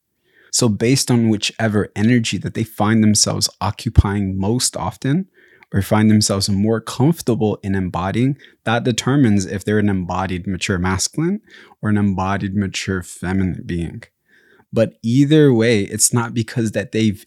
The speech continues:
it's not because they've embodied or cultivated so much masculine energy, right? And they're the mature masculine. Or they've cultivated so much feminine energy that they're the mature feminine.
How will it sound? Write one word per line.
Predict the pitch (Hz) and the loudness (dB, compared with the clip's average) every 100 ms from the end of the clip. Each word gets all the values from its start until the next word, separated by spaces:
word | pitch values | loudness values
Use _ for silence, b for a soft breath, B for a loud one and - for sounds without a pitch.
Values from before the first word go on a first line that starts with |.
| - - | -10 -4
it's | 107 | -2
not | 127 113 | -2 -2
because | 139 127 113 | -2 -2 -2
they've | 120 110 | -2 2
embodied | 110 - 110 113 110 | 2 0 -4 -2 -2
or | 104 98 | -2 -6
cultivated | - 104 110 110 104 - | -6 -4 -4 -4 -4 0
so | - 113 127 | 0 2 0
much | 113 - | 0 0
masculine | 113 110 - 107 107 | 0 2 0 0 2
energy, | 143 117 - 101 151 - _ _ _ | 4 4 0 -4 -4 -8 _ _ _
right? | 110 117 120 - | 0 2 2 2
And | 117 | 2
they're | 120 | 4
the | 113 113 | 2 2
mature | 110 101 107 101 | 0 0 -2 -2
masculine. | 101 107 - - 151 _ _ _ b b b - | 0 -2 -4 -8 -12 _ _ _ b b b 0
Or | 120 | 4
they've | 127 110 | 6 4
cultivated | - 127 135 135 117 110 104 | -6 -4 0 0 2 0 0
so | - - 131 135 | -2 0 0 2
much | 120 113 - | 2 0 -6
feminine | - 143 180 139 | -2 2 4 4
energy | 104 104 107 117 135 - - | 2 0 0 -2 -4 -6 -10
that | 110 | -4
they're | 123 123 | 0 2
the | 123 | 2
mature | 117 - 101 101 | 2 -2 -8 -8
feminine. | - 104 113 95 | -8 0 0 0